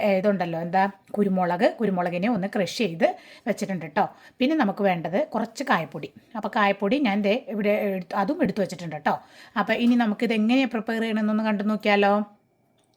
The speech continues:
അപ്പോൾ ഇത് വീഡിയോ കണ്ട് ഇഷ്ടപ്പെടുവാണെങ്കിൽ എല്ലാവരും ലൈക്ക് ചെയ്യാനും ഷെയർ ചെയ്യാനും കമന്റ് ചെയ്യാനും സബ്സ്ക്രൈബ് ചെയ്യാനും മറക്കരുത്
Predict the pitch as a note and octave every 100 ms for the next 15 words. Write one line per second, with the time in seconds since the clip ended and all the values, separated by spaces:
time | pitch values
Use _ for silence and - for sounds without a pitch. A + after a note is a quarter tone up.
0 | _ _ _ _ _ _ _ - - F#3
1 | F3+ A3 C4+ G#3+ A3+ G#3+ G3+ G3+ A3+ F#3+
2 | F#3+ A#3 - G3 F#3+ F3+ E3 F3 A#3 F3
3 | D#3 A3 A#3 E3 G#3+ F#3 D#3+ G#3 A3+ F3
4 | F#3+ F3+ E3 G3 F#3 D#3+ F#3 D#3+ F#3 A3
5 | - F3+ E3 F3 E3 G3 F3+ F#3+ E3+